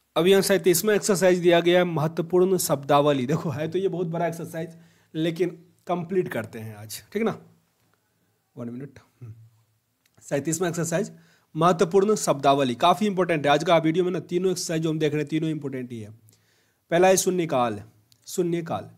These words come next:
संसद के दोनों सदनों में प्रश्नकाल के ठीक बाद के समय को शून्यकाल कहा जाता है।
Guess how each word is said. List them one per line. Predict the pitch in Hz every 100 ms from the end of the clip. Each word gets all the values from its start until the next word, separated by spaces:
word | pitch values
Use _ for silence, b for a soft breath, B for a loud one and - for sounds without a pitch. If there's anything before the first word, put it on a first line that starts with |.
| b b b -
संसद | 175 185 233 220
के | 240
दोनों | 190 180 202
सदनों | 208 175 151 190
में | 160 131 156
प्रश्नकाल | 180 185 - 214 185 180
के | 180 185
ठीक | 165 196 175
बाद | 143 139 120 - b b b -
के | 165
समय | 208 196 165
को | 170
शून्यकाल | 165 185 185 175 175
कहा | 170 127 147
जाता | 151 143 160
है। | 165